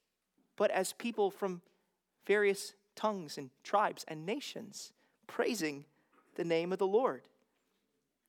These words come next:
We are the nations, the people yet to be created who have come to praise the Lord. Don't you see? We have been recreated by the Holy Spirit so that we might praise the Lord. And we're not the first ones.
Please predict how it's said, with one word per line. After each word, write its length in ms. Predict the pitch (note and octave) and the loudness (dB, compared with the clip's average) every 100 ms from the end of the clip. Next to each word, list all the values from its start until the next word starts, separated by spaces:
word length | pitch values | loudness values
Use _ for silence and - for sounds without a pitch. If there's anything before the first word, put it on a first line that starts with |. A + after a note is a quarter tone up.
| _ _ _ _ | _ _ _ _
We 340 | E3+ F3 B3+ C#4 | -4 0 4 8
are 280 | G#3+ A#3+ | 10 10
the 120 | A3 G#3 | 10 8
nations, 420 | A3+ A#3 F3+ D3 | 6 2 -2 -2
the 100 | E3+ | -2
people 320 | A#3 A3+ G3+ | 0 4 6
yet 200 | G3+ B3+ | 6 4
to 80 | G3 | 0
be 80 | G#3+ | -2
created 340 | - G3+ G#3 | 4 4 6
who 100 | F#3 | 4
have 140 | F3 | 4
come 300 | - G3 A3 | 4 2 4
to 80 | A3+ | 2
praise 340 | - F#3+ F#3 F#3 | 2 4 4 2
the 120 | F#3+ | 2
Lord. 260 | G#3 F#3 | 4 4
Don't 180 | D#3+ F#3+ | 2 -2
you 80 | G3 | -4
see? 220 | - G#3 - - - - | -6 -6 -8 -18 -14 -2
We 180 | A3+ | 2
have 220 | G3 F#3 E3 | 6 6 6
been 260 | F#3 E3 - - _ _ - | 4 2 -8 -20 _ _ -4
recreated 720 | E3+ A3 - G#3+ G3 E3+ C#3 | 2 2 4 10 10 10 8
by 180 | D#3+ | 8
the 80 | D#3 | 8
Holy 280 | D#3+ D3+ C#3+ | 4 0 0
Spirit 380 | - - D3 - | -6 -6 -6 -6
so 320 | - F#3+ G3 | 2 10 12
that 260 | F3 E3 D3+ | 12 12 10
we 140 | D3+ | 4
might 260 | D3 C#3+ - | 6 4 2
praise 400 | - C#3 C3+ - | -2 0 -2 -4
the 100 | C3+ | -6
Lord. 340 | C3 A2 - _ _ _ _ _ _ _ _ _ - | -6 -8 -14 _ _ _ _ _ _ _ _ _ 0
And 140 | A3+ | 4
we're 100 | A3+ | 8
not 160 | A3 - | 8 8
the 60 | D3+ | 4
first 380 | - C3+ - | -4 -6 -6
ones. 420 | B2 - - - | -12 -12 -14 -18